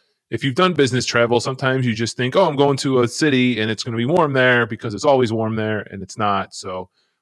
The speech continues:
um, anyway, great conference. Was, was honored, appreciative to be able to talk to speak on the All Things Marketing panel, which was on, um, day two-ish of the conference. First day was kind of one of those intro days, Brad,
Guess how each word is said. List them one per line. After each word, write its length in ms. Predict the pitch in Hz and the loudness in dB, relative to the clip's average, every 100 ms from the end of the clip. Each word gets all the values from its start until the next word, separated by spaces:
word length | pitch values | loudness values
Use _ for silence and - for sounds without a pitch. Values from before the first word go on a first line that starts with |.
| _ _ | _ _
um, 260 | 104 98 95 | -12 -10 -6
anyway, 380 | 185 185 165 151 | -2 2 4 2
great 260 | 135 185 - | 2 0 0
conference. 560 | 139 127 131 123 123 123 | 0 0 0 -4 -4 -4
Was, 240 | 113 - _ | -6 -6 _
was 280 | 117 107 101 - | -2 -2 -2 -2
honored, 480 | 131 139 135 131 - _ | 2 4 2 2 -6 _
appreciative 400 | 139 127 135 123 | -4 0 -2 -2
to 60 | |
be 60 | 113 | -2
able 240 | 110 110 | -2 -2
to 60 | - | -6
talk 220 | - 110 | -4 -4
to 80 | - | -4
speak 380 | - 151 147 - _ _ _ _ _ - | -6 -4 -4 -8 _ _ _ _ _ -10
on 220 | 107 104 | -8 -6
the 120 | 107 101 | -6 0
All 160 | 123 | 0
Things 280 | 123 127 117 | 2 -2 0
Marketing 340 | 117 - 170 | -2 0 -2
panel, 320 | 180 208 220 214 | 0 2 2 2
which 220 | 107 - | -2 -4
was 160 | 98 | -6
on, 380 | - 101 98 95 - 107 | -4 -4 -2 -6 -8 -6
um, 500 | 101 98 95 92 95 _ _ _ _ _ _ _ _ _ - | -4 -4 -6 -10 -14 _ _ _ _ _ _ _ _ _ -4
day 640 | 98 98 98 95 92 90 _ _ _ _ _ _ _ _ _ _ _ - | -2 0 -2 -4 -6 -10 _ _ _ _ _ _ _ _ _ _ _ -4
two-ish 560 | 190 233 302 254 - | -2 0 0 -2 -2
of 160 | 214 196 | -4 -4
the 60 | |
conference. 360 | 196 202 196 185 | 0 0 0 0
First 200 | 143 131 | -2 -2
day 40 | |
was 100 | 107 | -2
kind 120 | - 107 | -2 -4
of 80 | |
one 80 | 101 | -4
of 40 | 101 | -4
those 120 | 92 | -4
intro 280 | 110 117 104 | -4 -4 0
days, 220 | 110 104 | 0 0
Brad, 300 | 110 107 | 2 2